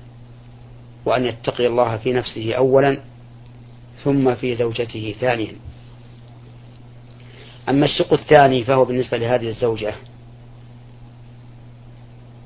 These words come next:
آمر-، آمرها بأن تصبر وتحتسب الأجر من الله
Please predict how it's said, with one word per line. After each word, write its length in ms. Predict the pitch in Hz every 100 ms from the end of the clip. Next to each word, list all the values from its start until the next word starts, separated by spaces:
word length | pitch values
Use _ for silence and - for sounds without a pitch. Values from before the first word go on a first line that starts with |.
| - - - - - - - - - - - - - - - -
آمر-، 320 | 135 139 151 147 -
آمرها 480 | 131 143 151 139
بأن 280 | 131 127 117
تصبر 360 | 123 123 - 101 - - - - - - - - - - -
وتحتسب 580 | 123 127 - 131 - 120
الأجر 300 | 110 113 110
من 140 | 113
الله 260 | 107 104